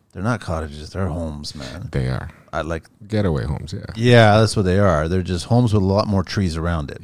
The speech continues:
Speaker 2: Yes.
Speaker 1: Uh, and a body of water
Speaker 2: Yeah.
Speaker 1: next to it, right? But
Speaker 2: Yeah.
Speaker 1: they're, they're very ultra high end kind of, but
Speaker 2: Yeah.
Speaker 1: good quality. And it's funny that they always try new ideas there.
Speaker 2: Yeah.
Speaker 1: But they won't do it in the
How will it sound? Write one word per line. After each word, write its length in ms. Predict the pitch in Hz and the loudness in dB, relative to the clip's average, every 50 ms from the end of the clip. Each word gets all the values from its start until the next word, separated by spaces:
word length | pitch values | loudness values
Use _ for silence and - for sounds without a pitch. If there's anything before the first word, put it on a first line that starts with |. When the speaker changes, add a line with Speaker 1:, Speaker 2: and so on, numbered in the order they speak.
| - | -14
Speaker 2:
Yes. 300 | - - - - - - - | -12 -12 -10 -10 -12 -8 -6
Speaker 1:
Uh, 40 | 101 | -4
and 200 | 92 92 90 90 | -4 -2 -2 -2
a 60 | 92 | -4
body 320 | 80 78 - 90 90 90 90 | -4 -2 0 2 2 2 2
of 100 | 85 85 | 0 -2
water 500 | 82 85 87 85 80 67 65 - 110 107 113 - | 0 0 0 0 0 -2 -4 -6 -8 -10 -10 -8
Speaker 2:
Yeah. 100 | 87 87 | -6 -4
Speaker 1:
next 240 | 85 85 80 - - | -4 -4 -6 -6 -8
to 80 | - 76 | -8 -8
it, 100 | 71 73 | -8 -6
right? 180 | 76 82 95 - | -6 -6 -6 -6
But 120 | - 98 - | -8 -8 -4
Speaker 2:
Yeah. 40 | |
Speaker 1:
they're, 180 | - 101 95 92 | -2 -2 -2 0
they're 180 | 87 101 98 92 | 0 0 0 0
very 460 | 85 90 104 107 107 101 95 92 90 | 0 0 2 2 2 2 2 0 0
ultra 340 | 90 90 87 - - 82 80 | 0 -2 -4 -4 -6 -6 -4
high 220 | 87 87 82 82 | -4 -4 -4 -4
end 260 | 82 85 85 85 82 | -4 -4 -4 -6 -6
kind 220 | - - 82 82 80 | -6 -8 -6 -6 -6
of, 260 | 80 80 - - - | -6 -8 -8 -10 -10
but 120 | - - | -10 -8
Speaker 2:
Yeah. 60 | - | -6
Speaker 1:
good 140 | - 156 - | -6 -6 -6
quality. 400 | - - 95 90 92 95 95 - - - - - - - | -4 -4 -2 0 0 -2 -2 -4 -10 -16 -20 -20 -10 -2
And 80 | - 131 | -2 0
it's 100 | 131 - | 0 0
funny 360 | - - - 214 196 107 - - - | -2 0 0 2 2 0 -2 -6 -10
that 260 | - 107 95 90 - - | -8 -6 -6 -6 -4 -4
they 160 | 104 104 107 | -2 0 2
always 360 | 110 113 120 127 131 127 - | 2 2 2 2 0 -2 -4
try 420 | - - - 104 92 92 95 98 | -6 -4 -2 0 0 0 0 0
new 240 | 98 90 90 90 87 | 0 0 -2 0 0
ideas 560 | 87 85 87 90 78 80 80 78 80 80 - - _ _ _ | 0 -2 -2 -2 -4 -4 -4 -4 -6 -6 -8 -14 _ _ _
there. 440 | - 170 175 135 80 57 - - - _ - | 0 2 2 2 2 0 -4 -10 -16 _ -18
Speaker 2:
Yeah. 200 | 85 85 85 110 - _ _ _ _ _ _ _ _ | -10 -8 -6 -6 -8 _ _ _ _ _ _ _ _
Speaker 1:
But 100 | 92 - | -6 -4
they 120 | 98 90 | -2 -2
won't 320 | 87 85 92 92 90 87 | 0 0 -2 -2 -4 -4
do 120 | - 98 85 | -6 -4 -4
it 60 | 82 | -2
in 140 | 85 85 80 | -4 -4 -4
the 60 | 80 | -6